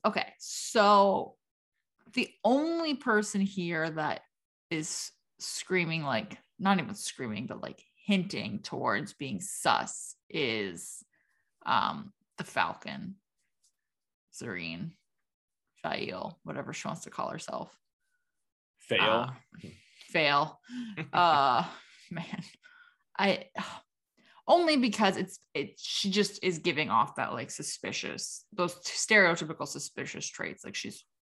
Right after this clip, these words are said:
Speaker 1: you know, staring at Perrin and watching them and clearly, like, following them around and showing up where they are. And, like, you know, it's just
Speaker 2: Mm-hmm.
Speaker 1: all very suspicious behavior. So there isn't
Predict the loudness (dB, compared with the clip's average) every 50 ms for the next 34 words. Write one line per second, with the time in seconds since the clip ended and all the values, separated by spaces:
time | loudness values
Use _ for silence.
0 | _ -12 -12 -12 -12 -12 -12 -12 -12 -8 -6 -2 -2 0 0 0 -2 -2 -4 -6
1 | -6 -2 0 4 4 6 6 4 4 2 0 -2 -2 2 2 2 2 2 -2 -8
2 | -8 -6 -6 -6 -6 -6 -6 -6 -8 -8 -8 -6 -6 -6 -6 -4 -4 -4 -6 -6
3 | -2 2 2 4 4 2 -2 -4 -4 -6 -6 -4 -4 -2 0 2 4 6 6 6
4 | 6 4 2 -2 -6 -8 -8 -6 -6 -4 -4 -2 -2 -2 -2 -2 -2 -4 -4 -2
5 | -2 -2 0 0 2 2 4 4 4 2 2 0 -2 -6 -10 -10 -12 -12 -14 _
6 | _ _ -20 -20 -20 -20 _ _ -10 -6 -2 0 0 0 -2 -4 -10 _ _ _
7 | _ _ _ _ _ _ _ _ _ _ -20 _ -10 -8 -6 -4 -2 -4 -4 -4
8 | 0 4 4 4 4 4 2 0 0 0 -2 -6 -8 -12 -8 -6 -6 -6 -6 -8
9 | -10 -10 -10 -8 -8 -8 -8 -8 -10 -10 -8 -8 -10 -10 -12 -14 _ _ _ -16
10 | -16 -16 _ _ _ _ _ _ _ _ _ -20 _ _ _ _ _ 2 2 2
11 | 4 2 0 2 2 2 0 0